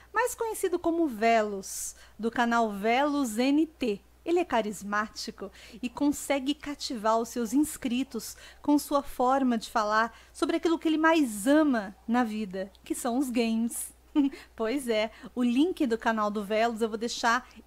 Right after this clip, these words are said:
elencado aqui na descrição desse vídeo pra você conhecer e se inscrever no canal dele. E aí, Velos, tudo bem com você? Tudo certinho?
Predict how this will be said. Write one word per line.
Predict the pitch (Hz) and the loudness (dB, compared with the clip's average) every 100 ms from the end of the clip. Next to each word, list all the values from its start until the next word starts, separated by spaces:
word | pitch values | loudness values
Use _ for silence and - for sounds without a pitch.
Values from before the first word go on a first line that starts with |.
| - | -2
elencado | 247 262 262 233 233 240 | 0 2 2 2 4 0
aqui | 254 - 233 240 - - - | -4 -6 -6 -8 -14 -14 -4
na | 226 | -2
descrição | 220 294 - 277 - 269 254 | 0 -2 -2 -8 -2 -2 0
desse | 254 - | -2 -6
vídeo | 247 214 214 202 | -6 -8 -10 -10
pra | - 208 | -8 -8
você | 208 220 | -6 -6
conhecer | - 302 339 302 - 247 294 - - - | 0 2 2 -2 -2 -2 -2 -6 -12 -8
e | |
se | 302 320 | 0 2
inscrever | 311 - 349 277 226 240 - - | 2 2 0 0 0 -2 -4 -8
no | 233 | -4
canal | 247 247 247 | 0 0 0
dele. | 247 214 196 190 202 _ _ - | 0 -2 -4 -8 -14 _ _ -2
E | 269 | 4
aí, | 320 311 | 6 6
Velos, | 285 294 226 202 - - | 4 4 4 0 -8 -6
tudo | 285 240 | -6 -6
bem | 226 254 254 | -2 -2 0
com | 247 | -2
você? | 220 - 294 415 - - - | -2 2 2 2 -4 -14 -4
Tudo | 277 | -2
certinho? | 226 247 214 - - 359 370 | 0 0 -2 0 2 2 0